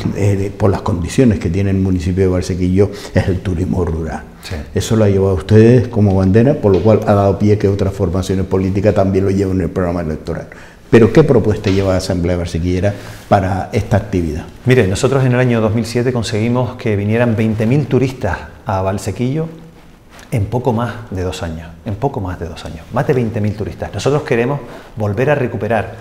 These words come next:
Speaker 2: el sector del turismo rural como uno de los sectores con más pujanza en el municipio de Valsequillo, porque esto es fundamental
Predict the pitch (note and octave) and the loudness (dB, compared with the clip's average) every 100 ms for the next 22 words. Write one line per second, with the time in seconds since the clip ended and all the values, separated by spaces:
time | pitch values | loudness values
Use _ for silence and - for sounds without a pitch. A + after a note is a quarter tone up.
0 | - - - - A2 - F#2+ - C#3+ A#2 | -18 -20 -20 -6 -4 -2 -4 4 4 4
1 | - - G#2 F#2+ A2 C3 C#3 B2+ C3+ E3+ | -2 -6 -6 -4 -4 -2 -2 0 0 -2
2 | - - - - B2+ A2+ D3+ E3 D3+ - | -6 -14 -16 -2 0 2 2 2 2 -2
3 | A#2+ C#3+ D#3 - A2+ A2+ D3 - A#2+ C#3 | -4 -4 -4 -4 -2 -2 -2 -2 -2 -2
4 | C3+ E2 F3 - - A2 G2 F#2 - G#2 | -4 -6 -8 -14 -6 -4 -2 -4 -6 -6
5 | F#2 F2 F#2 F2+ F2+ A2+ C#3 C#3+ E3 E3 | -6 -4 -6 -4 -4 -2 -2 -2 -4 -4
6 | D#3 C3+ A2+ A2 C#3 F#3+ | -4 -2 -4 -2 -2 -4